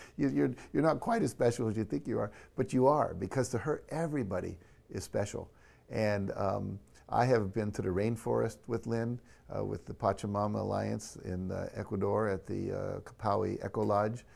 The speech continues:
I have been in the high mountains of Ecuador with shamans with Lynn. I have been, uh, with Lynn in seminars where she was teaching about the soul of money.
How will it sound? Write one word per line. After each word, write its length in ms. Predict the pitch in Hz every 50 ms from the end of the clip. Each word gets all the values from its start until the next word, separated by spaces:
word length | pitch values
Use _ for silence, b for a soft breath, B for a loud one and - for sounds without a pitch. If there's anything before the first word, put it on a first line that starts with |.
| B B B B B - -
I 80 | 92
have 160 | 98 98 90
been 120 | 92 104 98
in 80 | 98
the 60 | 95 92
high 220 | - - 110 107
mountains 420 | 104 101 101 101 - 117 107 95
of 100 | 101 95
Ecuador 520 | 104 104 101 - 110 98 104 104 104 104 104
with 180 | 95 90 -
shamans 380 | - 113 101 101 101 104 98 107
with 120 | 107 107
Lynn. 300 | 110 107 107 107 110 117 - -
I 100 | 92 92
have 200 | 95 101 90 87
been, 320 | - 101 98 95 95 98 95 B B B B B B - -
uh, 220 | 95 101 101 101
with 260 | 101 104 107 98 -
Lynn 320 | 101 101 104 104 101 101 107
in 260 | 98 - 92 87 90 87
seminars 520 | - - 110 107 113 107 107 107 107 104
where 120 | 107 98 95
she 100 | - 101
was 140 | 98 95
teaching 320 | - - 110 101 - 98 95
about 240 | 95 95 95 95 -
the 80 | 90
soul 300 | 85 - - 107 104 101
of 100 | 92 87
money. 340 | 92 95 95 98 107 117